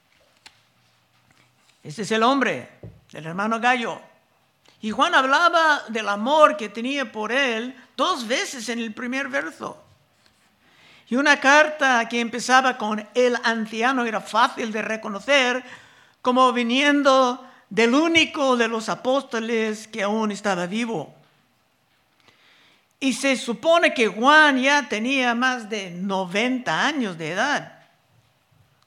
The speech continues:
Un poco tiempo se sería echado en la isla de Patmos, donde iba a escribir el libro de Apocalipsis. Y el Apocalipsis también tendrá epístolas, pero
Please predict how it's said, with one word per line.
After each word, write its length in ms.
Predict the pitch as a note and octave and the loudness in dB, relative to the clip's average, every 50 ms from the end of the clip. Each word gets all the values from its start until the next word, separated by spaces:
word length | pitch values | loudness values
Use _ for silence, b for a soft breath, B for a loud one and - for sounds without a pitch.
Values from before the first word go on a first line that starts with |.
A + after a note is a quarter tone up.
| _ _ _ _ _ _ _ _ _ _ _ _ _ _ _ _ _ _ _ _ _ _ _ _ _ _ _ _ _ _ _ _ _ _ _ _ _ _ - | _ _ _ _ _ _ _ _ _ _ _ _ _ _ _ _ _ _ _ _ _ _ _ _ _ _ _ _ _ _ _ _ _ _ _ _ _ _ -14
Un 120 | - G3 D#3+ | -12 -10 0
poco 320 | - A#3+ A#3+ A#3+ A#3+ - | 4 4 4 4 2 -2
tiempo 520 | - A#3+ B3+ C4 C4 B3+ C4 C4+ C4+ C4 B3+ | 0 0 2 2 2 2 4 4 4 4 4
se 160 | B3 - G3+ | 2 -2 -6
sería 460 | - - A3 A3+ C4 C#4+ C#4+ C4+ B3+ | -4 -4 -4 -2 2 2 2 2 2
echado 640 | A#3 G#3+ - - A#3+ B3+ B3+ B3+ B3+ B3+ B3 A#3+ A#3 | 0 -2 -2 2 4 6 6 6 6 6 6 6 4
en 140 | A3+ A3+ A3 | 4 2 -2
la 120 | G#3 G#3 | -2 -2
isla 500 | G#3+ A3+ C#4+ C#4 C4+ - B3+ A#3+ A#3 G#3+ | 0 0 0 0 -2 -2 0 0 0 0
de 120 | G3+ G3 G3+ | 0 -4 -6
Patmos, 920 | G3+ - A#3+ B3 C4 B3+ B3+ A#3 B3 B3 B3+ C4 C#4 C4+ - - - - _ b b b b b b b b b b | -2 2 4 4 4 2 0 -6 -4 -4 -4 -4 -4 -6 -10 -16 -18 -20 _ b b b b b b b b b b
donde 280 | - A#3+ B3 A#3+ A#3 | 2 4 4 4 2
iba 180 | B3 C4 C4+ B3 | 0 2 2 2
a 200 | A#3 A#3 A3 - - - - _ _ _ _ _ | 2 0 -2 -6 -10 -20 -20 _ _ _ _ _
escribir 960 | - A#3 A3+ G#3+ - - - A3 G#3 A3 G#3+ A#3+ B3 C4 C4+ C4+ C4 B3+ B3+ - | -4 -4 -4 -4 -6 -8 -6 -6 -4 -4 -2 -2 0 0 2 2 2 0 -2 -4
el 200 | G#3+ G3+ G3+ G#3 | -4 -4 -4 -2
libro 420 | G#3+ A#3+ B3 A3+ A3+ A3 G#3+ G#3 | -2 -2 -2 -2 -2 -2 -2 -2
de 120 | G3 G3 F#3 | -2 -2 -2
Apocalipsis. 1120 | E3 - - F3 - F3 E3 - G3+ A#3 C4+ C4 - - - - - - - - _ _ _ _ _ _ _ _ _ _ b b b b b b b b b b b b _ _ | -2 -2 -4 -6 -6 -6 -8 -4 -4 -4 -4 -6 -8 -14 -14 -14 -18 -20 -20 -20 _ _ _ _ _ _ _ _ _ _ b b b b b b b b b b b b _ _
Y 80 | - - | -6 -2
el 100 | E4+ D#4 | 0 0
Apocalipsis 600 | D4 E4 E4 D#4 D#4 D4+ D4 D4 - D4 C#4 A3+ | 2 2 2 2 2 2 2 0 -4 -6 -4 -2
también 580 | - C4 B3 A#3+ C#4 D4+ C#4+ C#4 C4+ C4 B3+ - | 0 0 0 2 2 2 2 2 0 0 -2 -4
tendrá 440 | A#3+ A3+ A3 A3+ C4 C4+ C4+ B3 | -6 -6 -4 0 2 4 4 4
epístolas, 680 | A3+ A3+ - D#4+ D#4+ C4+ - - A#3+ A#3 A3 G#3+ A3 G#3+ | 2 0 -4 -6 -6 -6 -4 -4 -2 -2 -2 -2 -4 -6
pero 680 | G#3+ A3 G#3+ G#3 G3 G3 G3 F#3+ F3 E3 F#3+ - _ | -6 -6 -6 -6 -6 -6 -6 -6 -6 -8 -10 -12 _